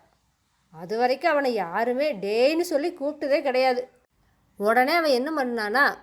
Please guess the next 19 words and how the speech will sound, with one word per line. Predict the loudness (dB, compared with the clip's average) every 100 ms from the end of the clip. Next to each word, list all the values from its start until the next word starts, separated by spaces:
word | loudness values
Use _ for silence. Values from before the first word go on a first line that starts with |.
| _ -12
மூக்குப்பொடியை | -4 -2 -2 0 2 4
எடுத்து | 2 2 -6
போட்டுட்டு | -4 -4 -2 -2 -2 -6 _ -10
அசுக்குன்னு | -6 -4 -4 -4 -4
ஒரு | -2 2 0 -2 -10
ராட்சச | -2 -2 -2 -4 -4
தும்மல் | -6 -8 -8
தும்முனான். | -8 -4 -4 -6 _ _ _ _ _ _ _
அத்தை | -12 -6 -4
கிளவியோ, | 0 0 0 2 2 0 -10 _ _ _ _ _ _
"டேய் | -4 -2
சவடால் | -2 0 2 2
மணி, | 2 0 0 -4 -12 _ _
உன்னை | -10 -8
பத்தி | -6 -6 -6 -2
எனக்கு | -2 -2 -2
எல்லாம் | 0 0 0
விவரமா | 0 2 2 0 -2
தெரியும். | -2 -4 -6